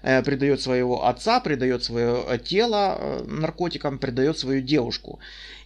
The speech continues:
И, в принципе, это та стадия, на которой, э, я после фильма, э, застыл.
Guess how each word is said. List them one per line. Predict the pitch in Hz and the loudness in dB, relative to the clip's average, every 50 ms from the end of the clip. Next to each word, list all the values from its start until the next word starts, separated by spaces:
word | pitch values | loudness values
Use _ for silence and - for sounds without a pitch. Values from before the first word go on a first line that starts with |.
| - - | -4 -2
И, | 190 175 | -2 -2
в | 160 | -2
принципе, | - - - - 247 294 294 285 - 233 - - 165 | -2 -2 0 2 2 2 0 -2 -4 -6 -2 2 2
это | 147 - - - 170 - 185 | 2 2 2 0 -2 -2 -2
та | - - 226 254 240 | -2 0 0 0 0
стадия, | - - 214 226 208 190 175 160 | 0 0 0 2 2 2 0 0
на | 151 147 | 0 -2
которой, | - - - 185 196 185 185 175 151 | -4 -4 -2 -2 -2 0 0 0 0
э, | - - - 127 123 131 - - - 107 120 123 123 123 123 | -2 -4 -4 -6 -6 -6 -6 -10 -10 -10 -8 -8 -6 -6 -6
я | 120 117 147 170 185 185 | -4 -2 -2 0 0 -2
после | - 175 175 - - 139 139 | -2 -4 -6 -4 -4 -4 -4
фильма, | 135 - 180 180 175 165 156 151 139 - - - - | -2 -2 -4 -4 -2 0 2 2 2 0 -2 -8 -8
э, | - 131 120 | -6 -6 -4
застыл. | 117 139 135 - - - 143 120 107 - | -4 -4 -6 -4 -2 -2 -2 -2 -2 -6